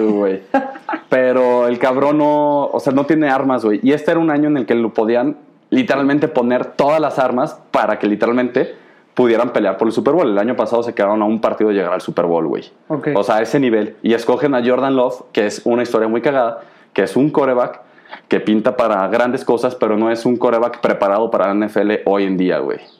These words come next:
Speaker 1: ¿no?
Speaker 2: Ujú.
Speaker 1: O sea, tiene habilidades, tiene físico, tiene talento, pero comete muchas estupideces.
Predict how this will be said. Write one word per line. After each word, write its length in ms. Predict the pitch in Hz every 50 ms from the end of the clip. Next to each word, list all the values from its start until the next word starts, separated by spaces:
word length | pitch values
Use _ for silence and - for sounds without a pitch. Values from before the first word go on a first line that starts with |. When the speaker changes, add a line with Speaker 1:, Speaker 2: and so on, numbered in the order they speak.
| _ _
Speaker 1:
¿no? 160 | - - 101 120
Speaker 2:
Ujú. 100 | 170 165
Speaker 1:
O 20 |
sea, 320 | 147 - 101 92 - -
tiene 240 | - - 117 117 120
habilidades, 680 | 117 107 104 101 107 117 127 139 139 139 139 139 139 -
tiene 380 | - 113 110 117 110 110 104 101
físico, 460 | - - 127 123 - 127 117 - 113
tiene 460 | - 107 101 104 104 104 101 90 - -
talento, 560 | - 107 110 113 123 135 135 - 165 185 - - - - - - - - _
pero 240 | - 104 101 95 -
comete 300 | 107 107 110 107 - 117
muchas 240 | 117 107 113 110
estupideces. 640 | 98 - 110 92 - 98 87 87 - - 82 80 -